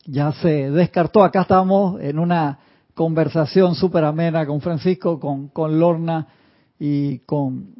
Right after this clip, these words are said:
con Ramiro hace un par de minutos sobre el tema, ¿no? Estamos hablando de todo eso y más adelante podemos dar una clase que solamente tenga que ver con eso, pues sé que es un tema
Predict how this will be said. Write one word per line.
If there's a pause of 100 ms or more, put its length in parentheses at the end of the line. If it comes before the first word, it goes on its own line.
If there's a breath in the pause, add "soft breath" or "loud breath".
con
Ramiro
hace
un
par
de
minutos
sobre
el
tema,
¿no?
Estamos
hablando
de
todo
eso
y
más
adelante
podemos
dar
una
clase
que
solamente
tenga
que
ver
con
eso,
pues
sé
que
es
un
tema